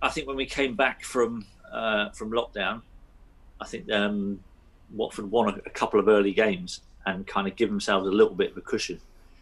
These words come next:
And it was, it was almost like, um, you know, they had the two home wins against Norwich and Newcastle. That was about, I think it was about four or five games in the end. Um, and it, and it, you thought at that point, Oh, you know, they,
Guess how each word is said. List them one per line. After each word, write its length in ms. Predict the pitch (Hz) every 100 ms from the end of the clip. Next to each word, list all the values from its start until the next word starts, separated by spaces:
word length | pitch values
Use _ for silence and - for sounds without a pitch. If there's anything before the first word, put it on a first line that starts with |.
| - -
And 100 | 104
it 60 | 117
was, 220 | 107 -
it 160 | -
was 100 | 110
almost 540 | 127 151 156 143 131 131
like, 440 | 123 113 - - - - - - - - - -
um, 580 | 101 101 98 101 101 95 _ _ -
you 100 | 101
know, 80 |
they 80 | 98
had 100 | 104
the 60 | 104
two 220 | - 120
home 220 | 101 107
wins 160 | 101 95
against 240 | 95 -
Norwich 320 | 101 98 90 95
and 80 |
Newcastle. 540 | 101 101 98 92 - 95
That 80 | 92
was 80 |
about, 260 | 95 95 92
I 60 | 92
think 140 | 98
it 20 | 95
was 60 |
about 180 | 101 -
four 140 | -
or 100 | 95
five 220 | - 90 87
games 260 | 95 -
in 60 | 92
the 100 | 95
end. 80 | 87 - - - - - - -
Um, 400 | 92 92 92 - - -
and 120 | 101 104
it, 100 | -
and 120 | 208
it, 100 | 202 -
you 120 | 101
thought 400 | - 151 131 107
at 60 | 104
that 200 | 110 -
point, 300 | - 90 98 - - - - - -
Oh, 220 | 95 - - - - 101
you 80 | 92
know, 120 | 85
they, 140 | 95